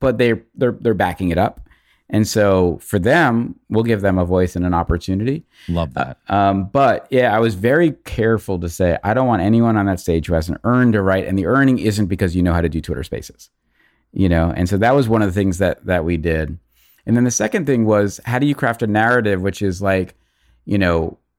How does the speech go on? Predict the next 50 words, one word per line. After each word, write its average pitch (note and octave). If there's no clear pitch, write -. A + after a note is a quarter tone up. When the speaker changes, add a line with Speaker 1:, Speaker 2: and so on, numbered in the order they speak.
Speaker 1:
uh, -
we, -
we A#2
did B2
a, F2+
a, -
a -
one G#2+
day G2
brand, F2+
uh, F2
and E2
creator E2
summit, D#2
which E2
was D#2+
Wednesday. E2
So F#2+
we -
had, F#2+
we A#2
had G2
those A#2
conversations A2+
all F2+
three G2
days, D#2
but D#2
we F2+
did E2+
a D#2+
focus G#2
of E2+
an F2
entire A2
day F2
just E2
of C2+
that. C2
And C#3
my G3
whole C#3+
focus A2+
there F#2
was, D#2+
I A2
want B2+
people F#2+
to G2+
look A2+